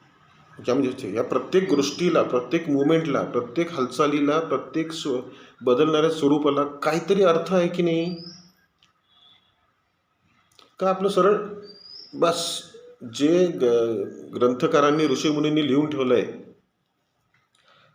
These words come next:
त्यातलं आहे तसं उचलायचं, कॉपी पेस्ट करायचं आणि संदर्भ द्यायचे बृहत पराशरीमध्ये, फलित दीपिकामध्ये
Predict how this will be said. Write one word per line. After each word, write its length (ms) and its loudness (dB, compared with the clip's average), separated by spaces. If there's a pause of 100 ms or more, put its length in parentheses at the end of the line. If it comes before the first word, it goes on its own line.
(720)
त्यातलं 340 -2
आहे 360 2
तसं 200 2
उचलायचं, 440 2
कॉपी 280 0
पेस्ट 280 -2
करायचं 420 0 (340)
आणि 100 -6
संदर्भ 440 2
द्यायचे 720 0 (280)
बृहत 360 0
पराशरीमध्ये, 800 0 (3000)
फलित 260 2
दीपिकामध्ये 1000 -2